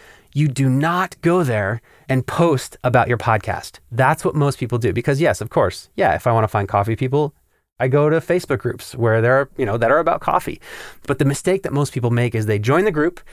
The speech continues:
they check a box that says, "I agree not to be self-promoting in this group."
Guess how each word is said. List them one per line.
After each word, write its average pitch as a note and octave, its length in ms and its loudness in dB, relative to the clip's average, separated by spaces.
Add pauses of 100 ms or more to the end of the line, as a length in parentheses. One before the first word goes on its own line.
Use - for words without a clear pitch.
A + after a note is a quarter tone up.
(280)
they C3 140 2
check D3+ 320 -2
a G3 60 4
box D#3+ 380 2
that C#3 140 0
says, A#2+ 380 0
"I D#3 200 2
agree C#3 420 0
not E3+ 200 2
to C#3+ 60 -10
be C3 140 -2
self-promoting F3 720 0
in E3+ 140 0
this G3+ 140 -2
group." A3+ 300 -2